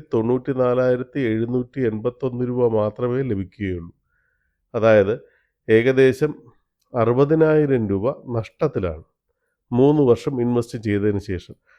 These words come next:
അപ്പോൾ ഇവിടെയാണ് നമ്മൾ പാനിക് ആവാതെ നമ്മൾ നമ്മുടെ ആ പാനിക് സിറ്റുവേഷനിൽ നിന്ന് നമ്മൾ മാറേണ്ടത് ഇവിടെ നിന്നാണ്. ഇവിടെ നമ്മൾ വിറ്റുപോയി കഴിഞ്ഞാൽ കാര്യം കഴിഞ്ഞു, നമുക്ക് പിന്നെ മുന്നോട്ട് പോകാൻ പറ്റില്ല.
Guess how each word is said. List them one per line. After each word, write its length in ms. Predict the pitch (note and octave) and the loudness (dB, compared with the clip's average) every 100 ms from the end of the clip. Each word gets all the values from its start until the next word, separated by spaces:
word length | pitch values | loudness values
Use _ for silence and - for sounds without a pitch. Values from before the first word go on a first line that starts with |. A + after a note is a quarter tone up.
| _ | _
അപ്പോൾ 140 | _ C#3+ C3+ | _ 0 0
ഇവിടെയാണ് 640 | C#3 F#3+ G3+ C3+ A2+ A#2+ - | 0 2 4 4 4 0 -2
നമ്മൾ 180 | C3 B2 B2+ | -2 0 0
പാനിക് 420 | B2+ A#2+ C3 C#3 D3 | 2 2 2 0 2
ആവാതെ 360 | A2+ G#2 G#2 C3 | 4 4 0 -2
നമ്മൾ 180 | B2+ A#2+ C#3 - _ | -4 -2 -4 -8 _
നമ്മുടെ 280 | B2+ B2 C3+ C#3+ - - - - _ _ _ _ _ - | -4 0 0 0 -6 -20 -20 -20 _ _ _ _ _ -14
ആ 40 | - - | -12 0
പാനിക് 360 | C#3 D#3 E3+ - | 2 2 0 -6
സിറ്റുവേഷനിൽ 460 | C3+ D3+ D3+ D#3+ | -2 -2 0 -2
നിന്ന് 120 | D3+ | -2
നമ്മൾ 160 | D3 C#3+ B2+ | 0 0 2
മാറേണ്ടത് 420 | A#2+ B2 B2+ A#2+ | 2 0 0 -2
ഇവിടെ 140 | A2 F#2+ | -2 -2
നിന്നാണ്. 280 | F#2 F2 - _ _ _ _ | -6 -8 -14 _ _ _ _
ഇവിടെ 220 | C#3+ F3+ G3 | -2 0 2
നമ്മൾ 160 | F#3+ F3 D3+ | 4 4 4
വിറ്റുപോയി 480 | C3+ F3 D3+ C3+ A#2 | 0 -2 2 2 2
കഴിഞ്ഞാൽ 420 | A2 G2+ G2 F#2+ F#2 C3+ _ _ _ _ _ _ _ - - | 2 2 2 -2 -4 -10 _ _ _ _ _ _ _ -4 4
കാര്യം 280 | A2 A2+ A#2 | 4 6 4
കഴിഞ്ഞു, 320 | G2+ F2+ G2+ - - | 2 2 -4 -6 -2
നമുക്ക് 260 | A2 G#2+ G#2+ | -2 -2 -6
പിന്നെ 220 | G#2+ A2+ D3+ | -2 -2 -2
മുന്നോട്ട് 420 | A#2 A2 A2 A2 | -2 2 2 2
പോകാൻ 300 | G2 F#2+ F#2+ | -4 -2 -2
പറ്റില്ല. 300 | F2+ - F2+ | -4 -10 -14